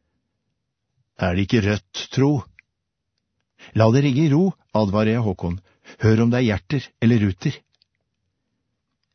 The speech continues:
Gjerstad venter til barnebarnet gjentar spørsmålet,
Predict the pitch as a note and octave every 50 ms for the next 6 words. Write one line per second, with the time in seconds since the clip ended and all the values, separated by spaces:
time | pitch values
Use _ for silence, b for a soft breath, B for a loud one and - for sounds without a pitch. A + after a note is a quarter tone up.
0 | _ - G#2+ A2 - - - - A2+ A2+ A2+ C3 A#2+ G#2 E2+ - - - C3 -
1 | D3 B2+ A2 G#2+ A2+ G2+ F2+ F2 E2 F2 F#2+ G2+ A2 A2+ F#2+ F#2 F2+ F2+ F2+ -
2 | G#2 G#2 - - F#2 F2+ - A#2 A#2 A#2+ C#3 F3 F3+ -